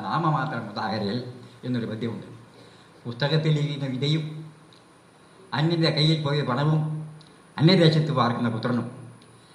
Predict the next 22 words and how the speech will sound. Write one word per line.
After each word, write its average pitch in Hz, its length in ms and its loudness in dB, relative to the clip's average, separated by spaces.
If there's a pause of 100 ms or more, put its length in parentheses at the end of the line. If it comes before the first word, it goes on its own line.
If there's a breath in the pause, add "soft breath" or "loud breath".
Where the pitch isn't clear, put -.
(320 loud breath)
ഉപകരിച്ചു 180 560 6 (480)
എങ്കിൽ 139 260 0
മാത്രമേ 131 380 0 (100)
ഉപകരിച്ചു 143 460 0
എന്ന് 113 140 0
പറയുവാൻ 95 240 -4 (100)
സാധ്യമുള്ളൂ. 92 420 -8 (580 loud breath)
അതുപോലെ 147 560 8
തന്നെയാണ് 151 420 2 (140)
അമൂല്യമായ 160 540 -2 (680 loud breath)
ഔഷധങ്ങളുടെ 165 600 2
പ്രയോഗങ്ങൾ 160 580 0
അടങ്ങിയ 160 320 -2
ഒരു 156 120 -4
പുസ്തകം 165 380 -2
നമ്മുടെ 156 260 2
മുമ്പിൽ 147 220 0 (220)
ഉണ്ടെങ്കിൽ 131 360 -6 (1000 loud breath)
ജീവൻ 160 240 8 (100)
പിടിച്ചു 151 320 4
കിട്ട-, 117 400 -4 (140)
നിർത്താൻ 123 340 0